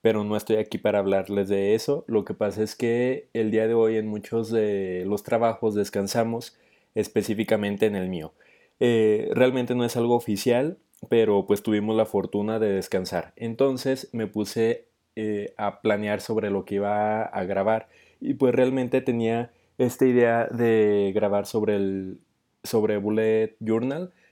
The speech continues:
pero pues dije, voy a seguirlo probando y el sábado voy a hablar sobre él. Lo que pasa es que, eh, por la mañana, bueno, hace algunas horas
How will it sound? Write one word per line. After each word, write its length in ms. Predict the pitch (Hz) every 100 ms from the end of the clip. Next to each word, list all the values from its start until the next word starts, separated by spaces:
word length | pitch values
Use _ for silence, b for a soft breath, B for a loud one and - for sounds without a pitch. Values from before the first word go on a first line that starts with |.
| b
pero 540 | 147 147 147 160 165 -
pues 240 | 117 104
dije, 240 | 104 101
voy 220 | 98 104 107
a 440 | 110 113 113 -
seguirlo 420 | - 113 107 110 107
probando 580 | 107 107 123 127 143 -
y 300 | 120 120 127
el 140 | 113
sábado 500 | 110 110 107 110 113
voy 140 | 113 104
a 20 |
hablar 240 | 101 98
sobre 360 | - 107 101 87
él. 140 | 82 - B B B B
Lo 200 | 131 127
que 80 | 143
pasa 480 | 147 151 143 143 -
es 340 | 135 127 123 -
que, 460 | 135 135 139 139 - _ _
eh, 300 | - 123 117 113
por 100 | 123
la 120 | 120
mañana, 420 | 117 120 123 120 120
bueno, 220 | 107 110
hace 180 | 107 117
algunas 400 | 113 113 120 131
horas 400 | 123 120 -